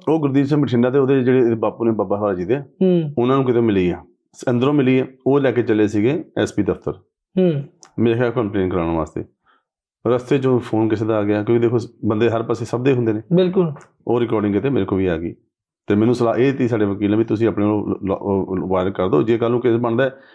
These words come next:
Speaker 1: ਤੇ ਸਾਰਾ ਡਿਪਾਰਟਮੈਂਟ ਸਸਪੈਂਡ ਹੋਏਗਾ।
Speaker 2: ਹੂੰ।
Speaker 1: ਵੀ ਇੰਨੀ ਕੰਫੀਡੈਂਸ਼ੀਅਲ ਜਿਹੜੀ ਹੈ ਉਹ ਬਾਹਰ ਕਿਵੇਂ ਨਿਕਲਦੀ ਹੈ।
Speaker 2: ਬਿਲਕੁਲ।
Speaker 1: ਸੋ ਮੈਂ ਵੀ ਲੀਕ ਕਰਤੀ ਦੱਸਣ ਵਾਸਤੇ ਕਿ ਮੇਰੇ ਕੋਲ, ਮੈਂ ਪਾਵਰ 'ਚ ਹੈਗਾ ਵਾਂ।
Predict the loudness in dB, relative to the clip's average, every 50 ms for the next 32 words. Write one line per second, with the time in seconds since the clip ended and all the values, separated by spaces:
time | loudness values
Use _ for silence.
0 | _ _ _ -4 -2 -2 -2 -2 -2 -2 -2 -2 -2 -2 -2 -2 -2 -4 -4 -2
1 | -2 -2 0 2 2 2 0 0 -4 -6 -12 _ -2 0 2 2 2 2 2 2
2 | 0 0 0 0 -2 0 0 -2 -2 0 0 0 2 2 4 4 4 4 4 2
3 | 0 0 -2 -2 -2 -2 -2 -2 -2 -2 0 0 0 0 0 0 0 0 0 2
4 | 2 2 2 2 0 0 -2 -2 -2 -6 -8 _ _ _ _ -2 0 0 2 2
5 | 2 0 0 0 0 0 0 -2 -4 -4 -4 -4 -6 -8 -8 -14 _ _ _ _
6 | _ _ _ _ _ _ _ _ _ _ _ _ _ _ -4 -4 -2 0 0 0
7 | 0 0 0 0 0 0 2 2 2 2 2 2 2 2 2 2 0 0 -2 -4
8 | -8 -8 _ -4 -2 -2 -2 -4 -4 -4 -4 -4 -4 -6 -10 -12